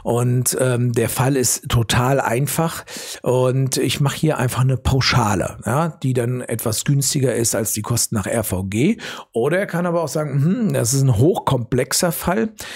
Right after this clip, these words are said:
ich rechne hier nur nach Stundenhonorar ab und hab beispielsweise dreihundert Euro netto die Stunde, ist mein Satz. Ich gehe mal davon aus, ich brauche hier so zwei bis drei Stunden insgesamt,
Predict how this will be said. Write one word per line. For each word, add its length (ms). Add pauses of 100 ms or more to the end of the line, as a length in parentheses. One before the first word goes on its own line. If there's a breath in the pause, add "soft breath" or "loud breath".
(240 loud breath)
ich 280
rechne 280
hier 280
nur 220
nach 180
Stundenhonorar 1120
ab 260 (320 loud breath)
und 200
hab 160
beispielsweise 720
dreihundert 460
Euro 260
netto 400
die 240
Stunde, 460
ist 180
mein 160
Satz. 320
Ich 200
gehe 100
mal 160
davon 280
aus, 380
ich 160
brauche 300
hier 120
so 340
zwei 380
bis 200
drei 240
Stunden 400
insgesamt, 560